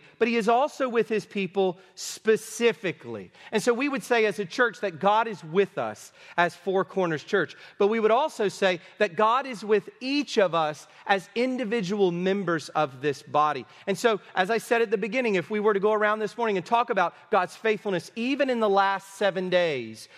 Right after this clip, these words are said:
we would see God's glory, we would hear God's glory in, in just all the ways that he has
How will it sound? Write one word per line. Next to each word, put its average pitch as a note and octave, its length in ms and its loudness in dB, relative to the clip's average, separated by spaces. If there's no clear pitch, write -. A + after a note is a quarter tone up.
we A3 160 0
would G3 160 -4
see B3 420 -4
God's G#3+ 400 0
glory, F#3+ 420 0
we F3 100 -2
would E3+ 100 -4
hear A#3 480 -4
God's G3+ 360 2
glory F3+ 440 0
in, F#3 140 0
in F#3 180 0
just G#3 260 -4
all A#3 280 4
the B3+ 100 -8
ways G#3 360 0
that F#3 120 -2
he F#3 160 -2
has F3 240 -2